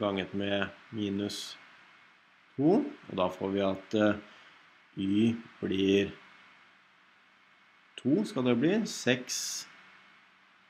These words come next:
minus fire. Og til slutt z, som er da en minus fem ganget med minus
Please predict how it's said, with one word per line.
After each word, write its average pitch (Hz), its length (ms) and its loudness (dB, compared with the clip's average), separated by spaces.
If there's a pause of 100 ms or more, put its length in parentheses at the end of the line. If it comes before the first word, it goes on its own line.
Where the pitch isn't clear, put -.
minus 117 600 2
fire. 117 380 2 (1080)
Og 180 260 4
til 185 140 6
slutt 156 540 6 (320)
z, 165 380 4 (180)
som - 360 0
er 117 140 6
da 110 260 4
en 117 340 4
minus 104 480 0
fem 117 640 0 (260)
ganget 95 380 -2
med 98 340 0 (280)
minus 95 640 -4